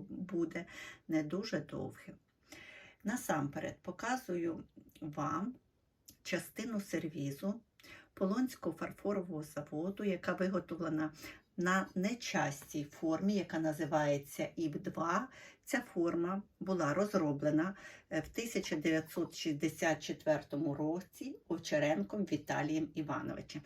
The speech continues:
Я собі довго думала, чому ів, ів два.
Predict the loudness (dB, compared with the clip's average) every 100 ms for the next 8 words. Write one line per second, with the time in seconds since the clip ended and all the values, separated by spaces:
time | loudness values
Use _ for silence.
0 | -10 -12 -8 -4 -2 0 4 4 4 6
1 | 8 8 8 0 2 6 6 6 2 2
2 | 2 0 -10 _ _ _ _ _ _ _
3 | _ _ _ 2 4 4 -4 -8 -4 0
4 | 0 0